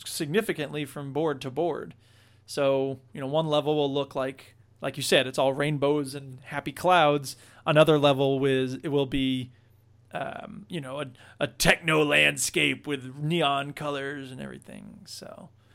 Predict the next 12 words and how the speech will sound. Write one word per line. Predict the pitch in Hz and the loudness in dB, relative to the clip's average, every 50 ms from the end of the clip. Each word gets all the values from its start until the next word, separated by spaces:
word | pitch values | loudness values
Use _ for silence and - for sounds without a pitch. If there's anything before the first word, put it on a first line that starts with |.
| _ _ _ _ - - - | _ _ _ _ -20 -10 -6
yeah, | 233 220 220 220 208 - _ | -4 -4 -4 -6 -8 -10 _
they've | - 151 | -10 -4
got | 139 165 160 175 | -2 0 0 0
a | 160 | 0
lot | 156 170 175 | 0 -2 -2
of | 160 | -4
variety | 143 139 131 123 165 185 175 202 139 139 139 | -4 -6 -6 -4 -4 -6 -6 -8 -10 -12 -12
in | 139 135 | -14 -14
the | 139 139 135 131 | -14 -14 -14 -10
visuals, | 127 147 160 151 139 131 135 143 135 - | -8 -8 -8 -8 -10 -12 -12 -14 -14 -16
at | 165 139 - | -16 -16 -14
least. | - 151 156 - - _ | -16 -18 -18 -20 -20 _